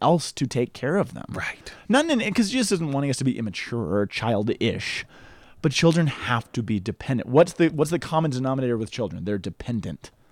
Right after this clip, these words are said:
Speaker 2: Right.
Speaker 1: And
Speaker 2: And
Speaker 1: we grow up and we begin to think that we're not dependent on anything except
Speaker 2: Well,
Speaker 1: us.
Speaker 2: well, again, this is the thing, is that the portion of their lives that they have to wait is a much higher percentage than ours.
Speaker 1: <laughs> Yeah, that's true.
Speaker 2: And so when God sa-,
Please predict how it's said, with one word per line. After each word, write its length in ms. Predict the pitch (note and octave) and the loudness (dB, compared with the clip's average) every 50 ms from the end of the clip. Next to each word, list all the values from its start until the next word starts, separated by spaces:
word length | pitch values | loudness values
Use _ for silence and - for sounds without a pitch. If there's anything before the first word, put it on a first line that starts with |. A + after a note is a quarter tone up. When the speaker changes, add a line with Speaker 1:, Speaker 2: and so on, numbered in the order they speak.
| - | -12
Speaker 2:
Right. 440 | - G#2 G2 G#2+ A2+ A2+ A2 G2+ - - - | -8 -4 -2 0 0 0 -2 -6 -8 -4 0
Speaker 1:
And 140 | A#2+ B2+ | 2 2
Speaker 2:
And 100 | C3 A#2+ | 4 4
Speaker 1:
we 160 | B2 D3+ E3+ D#3+ | 4 4 4 4
grow 280 | C3 C#3+ D3 C#3 C3+ | 6 6 8 8 8
up 100 | C3 A#2 | 8 6
and 100 | C3+ A#2 | 2 0
we 140 | A#2 A#2 A2+ | 0 0 0
begin 240 | G#2+ A2+ G#2 A2 G#2+ | 0 0 -2 -2 -2
to 80 | G#2+ | -2
think 160 | G2 - A2 F#2 | -4 -4 -6 -6
that 80 | G#2+ | -6
we're 120 | G2+ G2 F#2+ | -6 -6 -6
not 180 | F#2 E2+ F#2 | -6 -8 -10
dependent 320 | - E2+ - F2+ F#2 E2+ E2+ | -12 -10 -10 -8 -8 -6 -6
on 80 | F2+ | -6
anything 360 | F2 A2 B2 G#2+ - - - - | -4 -4 -6 -6 -8 -12 -18 -14
except 260 | - A2 D3 D#3+ D#3 - | -8 -2 -2 0 0 -2
Speaker 2:
Well, 100 | D2 - | -4 -8
Speaker 1:
us. 240 | - - - - - - | -8 -10 -16 -14 -6 0
Speaker 2:
well, 140 | C#3 C#3+ D3 | 2 4 4
again, 220 | D3+ D#3 D#3 C#3+ | 6 4 4 2
this 180 | C#3 D3+ - - | 2 0 0 -2
is 60 | C3 | -4
the 40 | A#2 | -2
thing, 200 | - F3+ F#3+ E3+ | 0 0 2 2
is 180 | B2+ G#2+ G2 | 2 0 0
that 160 | G2+ A#2 A2 | 0 -2 -2
the 160 | - B2 A#2+ A2 | -2 -2 -4 -4
portion 460 | G#2 - - D3 C#3+ C#3+ - D#3+ C#3+ | -4 -2 0 0 0 2 0 0 0
of 80 | B2+ | 2
their 160 | A2+ A#2+ A2+ G#2+ | 2 2 4 4
lives 260 | G#2+ A2+ B2 C#3+ A#2 | 4 4 2 2 0
that 100 | A#2 - | -2 -2
they 60 | A#2 | 0
have 140 | G#2+ G#2 - | 0 0 0
to 80 | G#2+ | 0
wait 260 | G#2 G#2 B2+ D3 D3+ B2 | 2 4 4 4 4 2
is 80 | G2 G2 | 0 0
a 40 | |
much 180 | G2+ A2+ B2+ - | 0 0 -2 -2
higher 300 | - - B2 A#2+ A#2+ G#2+ | -4 0 0 2 2 0
percentage 560 | E2+ G2+ F2+ - B2+ B2 C3+ - - A#2+ - | 0 -4 -4 -2 -2 -2 -2 0 -2 -2 0
than 160 | - G2 F2 | 0 0 0
ours. 340 | E2 D#2 D2+ D#2 - - - A2+ | 0 -2 -4 -6 -10 -10 -8 -4
Speaker 1:
<laughs> 40 | A2+ | -2
Yeah, 120 | E3 C#3+ - - | -2 -2 -2 -4
that's 200 | A#2 A#2 - - | -6 -6 -6 -2
true. 140 | - - C3+ | 2 4 4
Speaker 2:
And 100 | C3+ B2+ | 4 4
so 140 | - D3+ C#3 | 4 4 4
when 220 | C3 C3+ B2+ B2 | 6 4 4 2
God 340 | A2 C#3 C3 C#3+ D#3 C#3+ - | 2 2 2 2 2 0 -2
sa-, 240 | - - C3 B2 | -4 -2 -2 -2